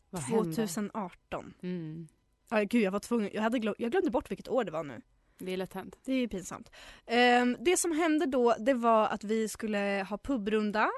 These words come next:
Speaker 2: med Uppsala medievetare. Och jag visste inte riktigt vad jag skulle klä ut mig. Alltså, fram tills förra året, ehm, så hade jag en period på kanske fyra år när varje år på Halloween så var jag så här: "Men jag ska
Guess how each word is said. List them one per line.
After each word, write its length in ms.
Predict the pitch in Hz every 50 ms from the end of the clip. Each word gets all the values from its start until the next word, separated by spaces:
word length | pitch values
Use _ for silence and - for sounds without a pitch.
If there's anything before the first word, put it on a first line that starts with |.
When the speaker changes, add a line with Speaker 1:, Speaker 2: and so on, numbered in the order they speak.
| -
Speaker 2:
med 300 | - 208 220 247 240 262
Uppsala 380 | - 233 - - - 202 196 196
medievetare. 720 | 196 196 185 170 170 175 175 - - - 175 202 254 320 - - - - _ _
Och 200 | - 220 - - -
jag 460 | 226 233 285 302 294 285 269 240 -
visste 280 | 262 247 - - -
inte 180 | 233 202 196 202
riktigt 200 | 190 196 190 -
vad 140 | 202 196 190
jag 60 | 190
skulle 220 | - - 214 190
klä 160 | 196 - - -
ut 280 | 277 294 285 - -
mig. 320 | 269 254 247 240 233 226 -
Alltså, 280 | - 254 254 285 254 - - - _ - _ -
fram 400 | - - - 320 330 370 359 349 - -
tills 540 | - 240 220 214 208 208 - - - - - _ _ _ _ _ _ _
förra 540 | - - 254 240 214 196 214 269 254 240 -
året, 680 | - 208 196 - 107 151 160 165 - - - - - _ _ _ _ _
ehm, 680 | 220 208 202 202 202 202 202 202 196 196 196 196 196 196 - _ _ _ _ _ _ _ _
så 160 | - - - 226
hade 260 | 208 220 214 185 202
jag 260 | 202 202 190 196 185 - -
en 280 | _ - 202 202 196 190
period 680 | - _ - 214 208 220 214 208 202 190 190 190 180 196 - - - - _ _ _ -
på 100 | 202 196
kanske 260 | - 214 190 - 202
fyra 320 | - - 220 208 196 196
år 180 | 196 185 180 180 - - -
när 140 | - 214 220
varje 260 | 220 254 247 240 277
år 120 | 294 262
på 100 | 240 -
Halloween 380 | 214 208 214 214 202 202 196 202
så 100 | - 214
var 60 | 190
jag 80 | 190 -
så 60 | -
här: 160 | 175 180 - - _ _ _ _ _ _ - - - - - _
"Men 180 | 294 311 269
jag 220 | 269 359 381 494 -
ska 160 | - -